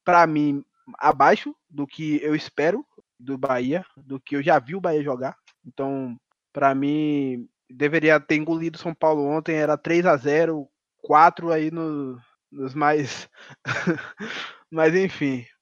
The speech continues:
é, por... o São Paulo tem um, um, um time bom, é, time bom, entre aspas. O São Paulo tem ótimos nomes, mas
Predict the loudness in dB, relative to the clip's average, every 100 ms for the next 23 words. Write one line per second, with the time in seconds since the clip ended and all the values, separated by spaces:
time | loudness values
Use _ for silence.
0 | _ -4 -2 0 0 -2 -4 -6 -6 -6
1 | -10 _ _ -16 -12 -2 2 2 2 0
2 | -2 -4 -8 -6 -4 -2 -4 -6 -8 -8
3 | -4 -6 -2 -4 -4 _ _ _ _ -2
4 | -2 -2 -2 -4 -8 -12 -12 -2 -2 -2
5 | -2 0 0 -2 0 2 2 0 -6 -8
6 | _ _ _ -2 0 4 4 4 4 4
7 | 4 -4 -4 -2 0 -2 -2 0 0